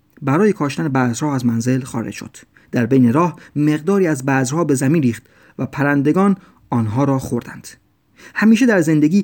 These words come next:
پرندگانی هستند که قسمتی از بذرها را می‌خورند. ممکن است بپرسید که منظور از این عبارت چیست؟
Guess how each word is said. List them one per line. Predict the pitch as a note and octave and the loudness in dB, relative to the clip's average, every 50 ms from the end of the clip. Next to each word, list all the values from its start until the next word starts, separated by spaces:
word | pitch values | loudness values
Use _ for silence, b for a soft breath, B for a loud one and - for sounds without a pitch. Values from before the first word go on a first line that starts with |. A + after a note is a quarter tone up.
| B B - | B B -8
پرندگانی | - D#3+ D#3 D3+ D#3 D3+ D3 C#3+ D#3+ F#3 F3+ E3+ | -4 -2 0 0 0 0 0 0 0 0 0 0
هستند | C#3+ C3+ B2 - C3 B2+ A#2+ | 0 0 0 0 0 0 0
که | - - A#2 A2 | 0 -2 -4 -2
قسمتی | A2+ - D3 C3+ G#3+ A3+ A3 A3 | -2 -2 -2 0 0 0 2 0
از | F#3+ D#3+ C3+ | -2 -2 0
بذرها | C#3 C3+ C3 B2+ B2 B2+ C3 C3+ G3 | 0 0 2 2 0 -2 -2 -2 0
را | F#3+ E3+ | 2 2
می‌خورند. | C#3 B2 A2 - - C3 - - - | 2 2 0 -2 -6 -12 -12 -10 -6
ممکن | D3+ D#3 B2+ - F#3 | -4 -4 -2 -2 -2
است | F#3+ F#3 - B B B B - | -2 -2 -4 B B B B -2
بپرسید | F#3 F#3+ - F3+ D#3 C3+ - D3 A#2+ | 0 2 2 2 0 0 0 -2 -2
که | - D3 | 0 2
منظور | B2 B2 C#3+ D#3+ F3+ F#3 F3+ E3 F3 A3 A#3+ A#3 b b b b b b b _ _ - | 2 2 2 2 2 2 0 2 2 4 4 4 b b b b b b b _ _ -12
از | C3+ C#3 C3+ - | -10 -10 -6 -4
این | E3+ F3 E3 | -4 -4 -2
عبارت | - C3+ B2+ B2+ B2 C3 C#3+ C#3 - | -2 -2 -2 0 0 -2 -4 -6 -8
چیست؟ | - - D3+ - - - - _ | -10 -10 -8 -8 -8 -10 -12 _